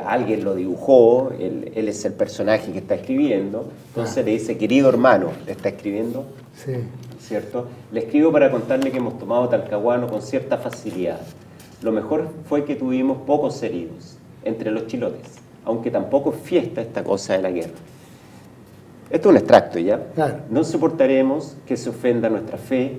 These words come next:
Speaker 1: la tierra que nos ve nacer y morir en dolor y gloria, en amor y eterna fidelidad a la madre patria.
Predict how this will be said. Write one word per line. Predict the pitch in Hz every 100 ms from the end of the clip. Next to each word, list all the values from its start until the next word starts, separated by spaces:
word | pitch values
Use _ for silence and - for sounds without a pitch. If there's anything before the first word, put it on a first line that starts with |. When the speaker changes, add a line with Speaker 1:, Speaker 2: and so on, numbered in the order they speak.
| -
Speaker 1:
la | 110
tierra | 117 131 135 135
que | 117
nos | 107 - 98
ve | 104
nacer | 92 - - 139
y | 135
morir | 104 104 113 110 - - - - -
en | 107 104
dolor | 98 104 101
y |
gloria, | 101 113 113 113 113 - -
en | 98
amor | 95 104 101 95
y |
eterna | 101 107 107
fidelidad | 107 107 92 87 92 98 98 -
a | 98
la |
madre | 95 92 90
patria. | 87 - -